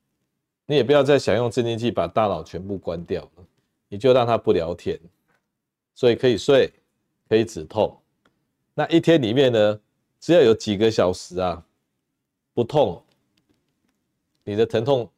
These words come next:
就会降低了，因为它被关机几个小时不痛，有时候它就会解散，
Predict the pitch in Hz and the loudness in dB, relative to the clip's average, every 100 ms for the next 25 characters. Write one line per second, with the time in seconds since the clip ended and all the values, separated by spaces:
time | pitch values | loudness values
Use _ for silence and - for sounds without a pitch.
0 | _ - 110 104 107 92 87 80 76 - | _ -2 2 2 0 -4 -10 -16 -16 -20
1 | _ _ _ _ _ _ _ 139 127 127 | _ _ _ _ _ _ _ -2 0 0
2 | 120 123 107 - _ 127 117 113 - 113 | 2 2 0 -6 _ 0 0 -2 -8 -8
3 | 107 78 80 76 71 76 - 78 - 85 | -8 -12 -14 -14 -16 -20 -20 -20 -16 -10
4 | - 85 - _ _ _ _ _ _ _ | -4 -4 -6 _ _ _ _ _ _ _
5 | 101 90 123 110 113 107 110 104 92 80 | -8 -2 -2 0 -2 0 2 2 0 -10
6 | 78 - 98 | -12 -6 -6